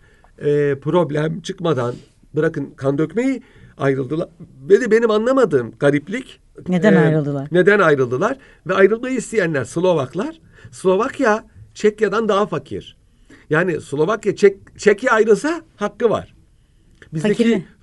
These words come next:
Speaker 1: bizdeki Doğu, Doğu Anadolu'nun da ayrılmayı talep edenler gibi. Yani
Speaker 2: Ayrılıp da
Speaker 1: ayrılmak
Speaker 2: kendine
Speaker 1: isteyenler
Speaker 2: yetebilecek.
Speaker 1: Batı'nın olması, yani kendi yetecek durumu yok. Bu da enteresan bir şeydir. Yani ama, e, işte milliyetçilik bazen o kadar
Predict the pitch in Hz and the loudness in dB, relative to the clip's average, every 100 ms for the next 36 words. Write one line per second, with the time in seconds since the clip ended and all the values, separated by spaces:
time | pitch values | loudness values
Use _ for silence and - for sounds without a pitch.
0 | - 196 175 214 202 185 208 208 - _ | -10 -6 -6 -6 2 8 8 8 2 _
1 | _ _ 147 180 190 180 170 170 175 165 | _ _ -2 2 2 0 -2 -2 -4 -6
2 | 143 170 170 156 160 165 165 156 151 151 | -4 -2 0 0 0 -4 -4 0 2 2
3 | 147 151 156 135 110 - - _ _ _ | 0 0 2 0 -4 -12 -20 _ _ _
4 | _ _ _ _ _ _ _ _ _ _ | _ _ _ _ _ _ _ _ _ _
5 | _ - 131 131 131 180 202 233 202 170 | _ -12 -2 -2 0 0 4 4 6 6
6 | 180 240 233 247 254 254 262 240 226 226 | 8 8 8 8 8 8 8 6 4 2
7 | 240 202 180 165 160 147 156 175 175 196 | 4 4 2 -2 -4 -2 -2 -2 0 -2
8 | 165 202 254 196 - _ 240 240 202 175 | 0 0 2 0 -2 _ -4 0 2 2
9 | 165 156 117 107 - 143 98 120 139 139 | 2 2 -2 -6 -8 -8 -4 0 0 0
10 | 131 - 165 - 208 254 - - _ - | -2 -4 -20 -8 -6 -6 -12 -20 _ -6
11 | 160 170 170 196 196 196 214 208 214 185 | -4 -4 -4 -2 2 0 0 -6 -2 0
12 | 170 160 202 165 127 | 0 0 0 2 -2